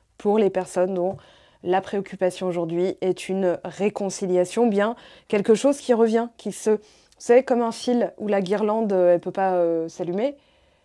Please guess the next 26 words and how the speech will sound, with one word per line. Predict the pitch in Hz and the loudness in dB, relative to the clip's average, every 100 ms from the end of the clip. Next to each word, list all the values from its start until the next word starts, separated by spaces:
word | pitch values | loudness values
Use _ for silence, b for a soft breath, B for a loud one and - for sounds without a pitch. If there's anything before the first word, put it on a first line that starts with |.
| b b _ - | b b _ -8
parce | 214 - | -8 -8
que, | - | -4
euh, | 208 196 180 175 175 170 | -2 2 2 2 2 0
parce | 165 170 - | -4 -10 -10
que | 175 | -10
voilà, | 156 160 202 | -6 -6 -6
c'est | - | -6
emmêlé, | 175 165 160 160 185 214 | -6 -4 -2 -2 -2 -4
donc | 175 - | -8 -8
on | 170 | -10
a | 160 | -10
pris | - | -10
le | 175 | -10
temps | 170 175 | -8 -8
d'emmêler, | 170 160 156 160 220 b b | -6 -6 -4 -4 -6 b b
de | - 180 | -4 -2
démêler, | 180 180 170 196 | 2 2 2 -2
pardon. | 180 165 - B B - | -2 -4 -6 B B -4
Et | 185 | -4
puis, | - 214 277 - | 0 -2 -2 -2
hop, | 339 349 - | -4 -4 -4
on | 220 | 0
rebranche, | 202 175 196 285 - | 0 0 -2 -4 -2
et | 196 | 0
là, | 190 185 - _ | 4 2 0 _
tac, | 294 302 - | -6 -6 -12